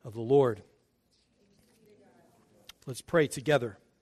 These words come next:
Father, we do thank you for this, your word, and we ask that you would give us eyes to see and ears to hear,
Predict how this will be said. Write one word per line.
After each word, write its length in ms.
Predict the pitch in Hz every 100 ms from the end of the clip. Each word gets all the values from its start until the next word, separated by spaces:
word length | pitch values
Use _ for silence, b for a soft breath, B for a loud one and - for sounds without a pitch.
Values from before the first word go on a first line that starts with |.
| _ _ _ _ _ _ _ _ -
Father, 240 | 175 160
we 100 | 151
do 180 | 139 165
thank 340 | - 185 185
you 100 | 143
for 160 | 135 143
this, 240 | 139 139
your 100 | 156
word, 380 | 135 135 156 185
and 80 | 139
we 140 | 131
ask 280 | 139 160 -
that 160 | 151 120
you 80 | 135
would 140 | 120
give 140 | 143
us 280 | 143 - - - b b b b b
eyes 480 | 151 180 202 185
to 120 | - 185
see 480 | - 165 165 185
and 220 | 156 143 165
ears 360 | 170 185 180
to 100 | -
hear, 520 | 170 - 131 131 165